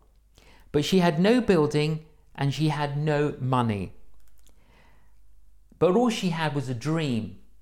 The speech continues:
of helping very vulnerable children. And she got the opportunity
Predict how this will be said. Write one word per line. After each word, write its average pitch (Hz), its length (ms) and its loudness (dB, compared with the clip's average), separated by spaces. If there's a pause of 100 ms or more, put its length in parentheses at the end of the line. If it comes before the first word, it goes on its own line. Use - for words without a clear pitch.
(280)
of 117 100 -12
helping 135 640 -4
very 151 500 -2
vulnerable 127 680 -4
children. 101 580 -8 (2000)
And 160 160 4
she 185 140 0
got 196 240 0
the 208 100 0
opportunity 139 960 -4